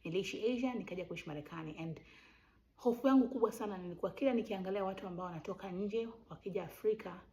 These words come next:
hawajaendelea zaidi kuliko wale ambao walibaki pale pale. Kwa mfano, unamkuta mtu ambaye ame-, ameaka-, amekaa nje miaka ishirini ya thelathini,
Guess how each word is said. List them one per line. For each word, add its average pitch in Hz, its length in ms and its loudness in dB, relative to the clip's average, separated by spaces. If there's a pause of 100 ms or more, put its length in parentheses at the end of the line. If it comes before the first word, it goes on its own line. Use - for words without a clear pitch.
(720)
hawajaendelea 220 760 2
zaidi 196 400 0
kuliko 185 340 -4
wale 175 200 -4
ambao 165 240 -4
walibaki 160 460 -4
pale 147 200 -6
pale. 139 320 -2 (1040)
Kwa 190 160 -2
mfano, 190 500 0 (240)
unamkuta 190 440 -2
mtu 202 140 -4
ambaye 180 200 -4
ame-, 160 180 -6 (280)
ameaka-, 185 460 -6 (100)
amekaa 196 400 -4
nje 202 320 0
miaka 185 260 -6
ishirini 190 440 -4
ya 170 140 -8 (180)
thelathini, 175 580 -4